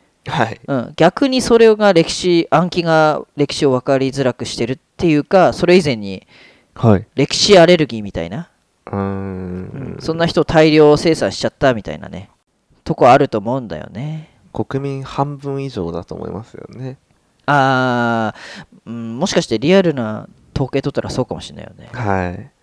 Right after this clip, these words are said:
Speaker 2: うん。本来面白いはずの歴史を面白くないものっていうさ、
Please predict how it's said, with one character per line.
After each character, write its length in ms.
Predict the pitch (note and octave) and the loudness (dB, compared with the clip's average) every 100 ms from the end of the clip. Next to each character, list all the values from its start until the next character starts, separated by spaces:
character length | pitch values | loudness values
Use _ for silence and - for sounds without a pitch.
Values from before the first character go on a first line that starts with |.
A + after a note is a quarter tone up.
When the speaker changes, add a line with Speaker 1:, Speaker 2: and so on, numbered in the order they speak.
| _ B2+ | _ -16
Speaker 2:
う 60 | |
ん。 400 | B2 A#2 G#2+ F#2 _ _ _ | -14 -12 -12 -16 _ _ _
本 340 | - - D3 D#3+ | -16 -8 0 4
来 200 | D3 B2+ | 6 6
面 180 | C#3 C#3+ | 2 -2
白 220 | E3+ F3 | 2 4
い 20 | |
は 100 | F3+ | 4
ず 120 | D#3 | 0
の 120 | D3 | -4
歴 220 | B2+ B2 - | -4 -4 -4
史 180 | D#3+ | 2
を 260 | D3+ C#3+ C#3 _ | 4 4 2 _
面 180 | C3+ D3+ | -6 -4
白 240 | - E3+ | 0 0
く 140 | E3 D#3+ | 2 0
な 120 | D3 | 0
い 60 | D#3 | -2
も 120 | C#3+ | -4
の 100 | C3 | -6
っ 40 | |
て 200 | - B2 | -8 -6
い 60 | A2+ | -4
う 40 | A2 | -4
さ、 440 | A#2+ A2+ F#2+ F2+ | -2 -2 -2 -6